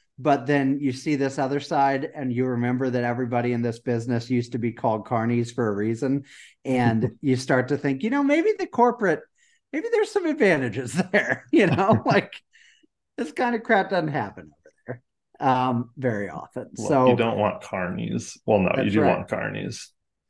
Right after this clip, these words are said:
Speaker 2: But only the right kind of carny.
Speaker 1: Exactly. So that's the summary. Your thoughts, your questions.
Speaker 2: Um,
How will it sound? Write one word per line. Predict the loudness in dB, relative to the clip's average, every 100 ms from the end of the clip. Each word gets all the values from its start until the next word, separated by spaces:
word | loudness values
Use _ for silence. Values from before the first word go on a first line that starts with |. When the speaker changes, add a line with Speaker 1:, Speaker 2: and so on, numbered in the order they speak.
| _ _ _ _ 0
Speaker 2:
But | 4
only | 4
the | 6 6
right | 4 2
kind | -6 -10 -10
of | -8
carny. | -10 -10 -10 -12 -14 -18 _ _
Speaker 1:
Exactly. | -6 -6 -6 -8 -8 -12 -18 -20 -20
So | -4 2 6 6 2 -4 -20 _ -2
that's | 2 2 2
the | 0
summary. | 4 0 0 -4 -6
Your | 0 0
thoughts, | 2 0 0 -4
your | -6
questions. | -2 -4 -4 -10 -16 -16 -20 _ _ _ _ _ _ _ _ -2
Speaker 2:
Um, | 4 6 6 6 4 2